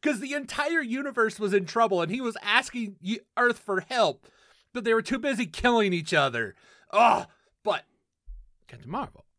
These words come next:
<laughs> But no, that's all you need to know. And then, well, you've had Carol Danvers for a while. They were wanting to update. It's like, "You know what?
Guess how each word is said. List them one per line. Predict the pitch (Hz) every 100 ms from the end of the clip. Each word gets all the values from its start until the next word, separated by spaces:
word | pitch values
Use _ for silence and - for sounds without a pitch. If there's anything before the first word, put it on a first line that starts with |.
| -
<laughs> | - 539 605 622 392 466 - - - - - 1077 - - _ - - - -
But | 220
no, | 196
that's | 170 190
all | 202 196
you |
need | 190 180
to | 151
know. | 117 90 _ _ _ -
And | 202
then, | 220 220 220 - - - - -
well, | 202
you've | 196 190
had | 233 202
Carol | 226 214
Danvers | 160 202 208 -
for | 156
a | 135
while. | 123 143
They | 160
were | 151
wanting | 165 156
to | 156 143 135 - _
update. | 190 208 147
It's | 143
like, | 170
"You | 269
know | 370
what? | 339 349